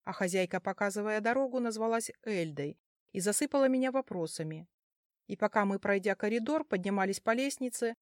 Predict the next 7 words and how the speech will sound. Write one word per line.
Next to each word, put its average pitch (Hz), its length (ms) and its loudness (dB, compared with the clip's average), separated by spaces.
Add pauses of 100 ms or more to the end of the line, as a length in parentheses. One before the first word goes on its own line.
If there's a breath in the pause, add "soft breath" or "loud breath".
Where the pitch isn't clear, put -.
(200)
я 269 220 6
успела 277 340 0
вкратце 185 540 0
все - 240 0
ей 233 180 4
рассказать. 190 640 -4 (380)
Нет, 220 300 0